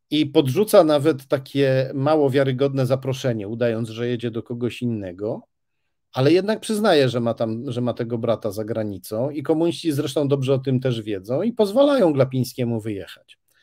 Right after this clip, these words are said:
do, e, do brata. No dobrze, no, ale to był rok, e, osiemdziesiąty piąty, no to jeszcze nie było, pierestrojka jeszcze nie była wdrożona, jeszcze nie było tak łagodnie, no ale można sobie powiedzieć, okej,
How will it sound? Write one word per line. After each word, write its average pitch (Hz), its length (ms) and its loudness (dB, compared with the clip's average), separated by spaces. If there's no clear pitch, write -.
do, 131 380 0
e, 127 320 2
do 135 160 2
brata. 120 400 -6
No 240 100 2
dobrze, 147 380 2
no, 104 120 -6
ale 143 260 0
to 160 120 2
był 156 180 2
rok, - 400 0
e, 131 560 -2
osiemdziesiąty 147 720 -2
piąty, 143 360 0
no 180 220 0
to 180 160 2
jeszcze 170 260 2
nie 170 100 2
było, 151 340 6
pierestrojka 143 640 0
jeszcze 139 260 -2
nie 139 120 0
była 131 240 4
wdrożona, 113 600 -4
jeszcze 131 240 -4
nie 135 120 0
było 127 280 0
tak 104 220 -10
łagodnie, 98 480 -12
no 208 120 -6
ale 214 120 0
można 208 260 0
sobie 196 160 0
powiedzieć, 170 320 0
okej, 143 440 2